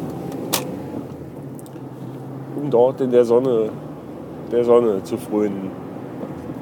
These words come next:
Das wäre ein schöner Urlaub,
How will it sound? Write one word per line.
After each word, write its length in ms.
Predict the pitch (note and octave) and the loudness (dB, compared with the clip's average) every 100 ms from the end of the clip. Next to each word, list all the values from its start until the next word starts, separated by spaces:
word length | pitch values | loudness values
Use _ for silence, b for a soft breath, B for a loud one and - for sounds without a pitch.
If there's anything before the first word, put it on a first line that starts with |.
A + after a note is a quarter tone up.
| - - - - B2+ - - - - - - - - C3 - - - - - - - - - - - - - - - - - | -10 -10 -10 -10 -10 -10 -10 -10 -10 -10 -10 -10 -10 -10 -10 -10 -10 -10 -10 -8 -8 -8 -10 -10 -8 -8 -8 -10 -8 -8 2
Das 240 | C#3 C#3+ | 2 4
wäre 220 | D3+ D#3+ E3 | 4 4 6
ein 140 | E3 | 2
schöner 300 | - D3 C#3+ | 2 2 2
Urlaub, 360 | A2+ G2+ F#2+ | 4 4 4